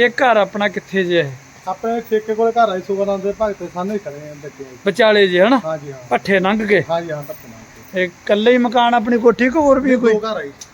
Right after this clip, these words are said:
Speaker 1: ਦੋ ਘਰ?
Speaker 2: ਹਾਂਜੀ, ਹਾਂ।
Speaker 1: ਠੀਕ ਹੈ। ਤੇ ਇਹ ਆਪਣਾ ਘਰੇਲੂ ਕੰਮ ਹੀ ਆ?
Speaker 2: ਹਾਂਜੀ, ਘਰੇਲੂ ਕੰਮ।
Speaker 1: ਕਿੰਨੇ ਕੁ ਦੁੱਧ ਵਾਲੇ ਪਸ਼ੂ ਆ ਸਾਰੇ?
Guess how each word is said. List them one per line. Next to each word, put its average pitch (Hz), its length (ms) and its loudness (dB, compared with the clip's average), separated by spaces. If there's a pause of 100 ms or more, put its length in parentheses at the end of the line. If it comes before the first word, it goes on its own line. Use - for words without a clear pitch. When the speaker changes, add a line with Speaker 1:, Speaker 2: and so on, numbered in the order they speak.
(220)
Speaker 1:
ਦੋ 208 160 6
ਘਰ? 220 180 4
Speaker 2:
ਹਾਂਜੀ, 135 420 -8
ਹਾਂ। - 320 -20
Speaker 1:
ਠੀਕ 175 200 0
ਹੈ। 139 120 0 (500)
ਤੇ 202 420 4 (100)
ਇਹ 233 140 0
ਆਪਣਾ 226 280 2
ਘਰੇਲੂ 233 340 2
ਕੰਮ 247 220 2
ਹੀ 240 80 4
ਆ? 214 120 2 (160)
Speaker 2:
ਹਾਂਜੀ, 175 240 -10
ਘਰੇਲੂ 185 220 -18
ਕੰਮ। 156 160 -20
Speaker 1:
ਕਿੰਨੇ 233 300 4
ਕੁ 233 60 2
ਦੁੱਧ 240 240 4
ਵਾਲੇ 254 140 6
ਪਸ਼ੂ 208 320 0
ਆ 202 40 4
ਸਾਰੇ? 170 320 0